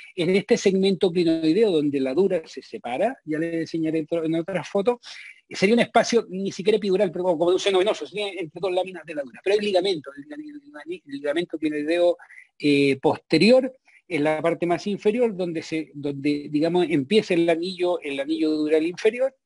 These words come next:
se afirma en esta zona, y luego en la parte más alta, donde está el, el, el, el ligamento superior, está el, el petroclinoideo anterior y el, el interclinoideo, ¿vale? Ahora van a ver, esta sería una foto anatómica, ya un corte anatómico, donde tenemos la arteria carótida en relación al seno cavernoso,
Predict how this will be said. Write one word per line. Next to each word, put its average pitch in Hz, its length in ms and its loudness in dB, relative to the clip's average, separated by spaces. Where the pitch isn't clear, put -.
se - 160 -16
afirma 208 340 0
en 180 100 2
esta 180 180 -2
zona, 262 400 -4
y 185 140 4
luego 214 480 6
en 156 100 -4
la 147 80 -4
parte 156 240 -6
más 196 240 -6
alta, 233 220 -6
donde 170 220 -4
está - 160 -10
el, 165 200 -6
el, 143 240 -4
el, 135 320 -4
el 143 200 -4
ligamento 160 440 0
superior, 220 500 0
está 185 220 -4
el, 170 200 -6
el 147 80 -10
petroclinoideo 156 680 0
anterior 175 380 -2
y 185 120 -2
el, 180 200 -2
el 151 420 -4
interclinoideo, 165 840 -4
¿vale? 196 240 0
Ahora 196 220 4
van 180 160 4
a 131 60 -2
ver, 113 240 -6
esta - 380 -6
sería 196 380 -2
una 170 240 -2
foto 185 480 -4
anatómica, 208 680 0
ya 180 200 -2
un 160 160 -2
corte 160 240 -2
anatómico, 208 460 -2
donde 175 220 -4
tenemos 156 280 -2
la 127 80 -4
arteria 160 320 -4
carótida 220 680 -2
en 160 80 -12
relación 143 360 -6
al 139 100 -6
seno 214 320 4
cavernoso, 226 540 4